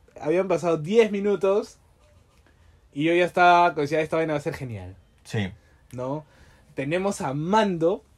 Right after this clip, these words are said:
Speaker 1: que uno diría, "Pucha, Mando después de la, después de la mecha que tuvo con sus amiguitos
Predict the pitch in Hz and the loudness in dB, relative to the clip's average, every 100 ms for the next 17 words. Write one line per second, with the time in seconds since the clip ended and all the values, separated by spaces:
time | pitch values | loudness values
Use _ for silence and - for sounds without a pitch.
0 | - 139 160 170 160 170 156 165 127 123 | -12 -6 -2 0 2 0 0 -8 -6 -8
1 | 123 156 170 160 135 175 185 175 143 131 | -6 -6 -2 -2 -2 -4 -2 -2 -2 -2
2 | 123 117 170 180 175 151 170 185 143 160 | -6 -6 -4 -2 -2 -2 -4 -4 -4 -4
3 | 175 156 139 - - - 131 127 131 170 | -6 -6 -10 -10 -20 -16 -12 -10 -8 -8
4 | 156 165 185 - | -2 -2 -2 -4